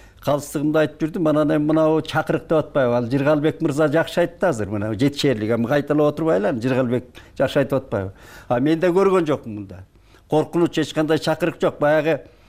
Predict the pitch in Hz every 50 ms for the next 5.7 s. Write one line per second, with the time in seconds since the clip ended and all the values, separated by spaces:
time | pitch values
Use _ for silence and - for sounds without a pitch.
0 | - - - - - - - - - _ _ - - 120 120 120 127 98 76 -
1 | 95 135 156 165 165 180 175 165 - 190 170 175 - - 240 196 175 151 139 143
2 | 139 120 127 151 160 151 147 - - - 135 127 120 107 - - - 123 123 147
3 | 143 143 135 101 - - 127 135 117 147 147 147 139 151 151 151 147 131 139 147
4 | 156 160 143 165 165 160 156 170 170 170 165 156 147 - - - - _ - 123
5 | 117 139 147 156 151 143 - - 165 151 143 120 -